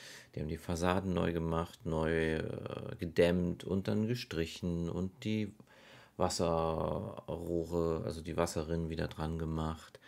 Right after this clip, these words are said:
Und jetzt waren zwei Wochen Ruhe und jetzt machen die anscheinend alle Fenster neu. Das heißt, die sind in den Wohnungen der jeweiligen Mieter, machen die Fenster auf und machen dann die Rahmen da irgendwie neu und die Fensterbretter und so weiter.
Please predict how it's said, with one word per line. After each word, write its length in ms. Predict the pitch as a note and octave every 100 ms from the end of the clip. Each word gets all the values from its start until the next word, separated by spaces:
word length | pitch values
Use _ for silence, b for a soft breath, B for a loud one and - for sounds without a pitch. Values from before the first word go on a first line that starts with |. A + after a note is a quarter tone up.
| B B B B
Und 60 |
jetzt 160 | G2+ -
waren 200 | F#2 F#2
zwei 240 | - F#2
Wochen 160 | F2+ F2+
Ruhe 420 | F2+ F#2+ A#2 C#3+
und 240 | - F#2+ F#2+
jetzt 160 | -
machen 260 | F#2+ F#2+ F#2+
die 100 | F2+
anscheinend 400 | C2+ - E2+ E2+
alle 180 | - E2+
Fenster 480 | - E2+ E2 - D2
neu. 280 | C#2+ - - - _ _ B B B B B
Das 100 | -
heißt, 160 | D#2 -
die 80 | D#2
sind 240 | D#2+ D2
in 180 | - F2+
den 240 | E2+ D#2+
Wohnungen 260 | D#2+ E2 D#2+
der 120 | E2
jeweiligen 360 | D#2+ D#2 D2+ E2
Mieter, 500 | B2+ - D#3+ D#3+ E3 B B B _
machen 180 | D#2+ E2
die 60 |
Fenster 360 | - G#2 - -
auf 120 | F2
und 80 | E2
machen 200 | E2+ E2+
dann 120 | D#2+
die 80 | D#2+
Rahmen 320 | - D2 E2+
da 100 | E2
irgendwie 300 | - D#2 D#2+
neu 400 | D#2+ D#2 E2 D#2
und 160 | D2 -
die 40 |
Fensterbretter 680 | E2 E2 - - - - E2
und 80 | D#2
so 140 | D2+
weiter. 340 | C#2 C#2 E2